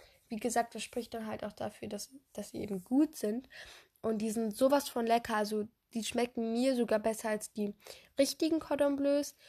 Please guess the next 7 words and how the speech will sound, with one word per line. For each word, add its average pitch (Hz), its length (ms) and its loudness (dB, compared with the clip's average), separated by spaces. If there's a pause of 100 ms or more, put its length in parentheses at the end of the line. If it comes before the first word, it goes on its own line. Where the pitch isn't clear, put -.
(360)
Oder 233 280 2
halt 214 220 2
auch, 208 340 2
ähm, 196 440 -4 (120)
die 208 140 0
veganen 196 540 0
Mühlenschnitzel. 311 1080 2